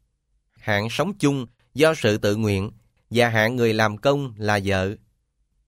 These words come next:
hạng sống chung do sự tự nguyện và hạng được đem lại dưới lá cờ, hạng sống chung do sự tự nguyện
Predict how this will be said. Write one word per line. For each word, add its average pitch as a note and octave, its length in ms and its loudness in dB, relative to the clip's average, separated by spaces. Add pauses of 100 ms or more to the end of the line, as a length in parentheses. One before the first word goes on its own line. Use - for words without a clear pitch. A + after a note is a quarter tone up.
(120)
hạng G#2 340 -2
sống E3 280 -4
chung C#3 280 0 (280)
do D#3 200 4
sự A2 220 0
tự G#2+ 180 0
nguyện G#2+ 360 -2 (260)
và A2+ 200 2
hạng A2 300 0
được A2 220 0
đem D3 200 0
lại G#2 360 0
dưới C#3+ 160 0
lá E3+ 220 0
cờ, G2 280 0 (1120)
hạng A2 300 0
sống F3 280 0
chung C#3+ 380 -2
do C#3+ 220 2
sự G#2 200 -2
tự G#2 200 0
nguyện G#2 320 -2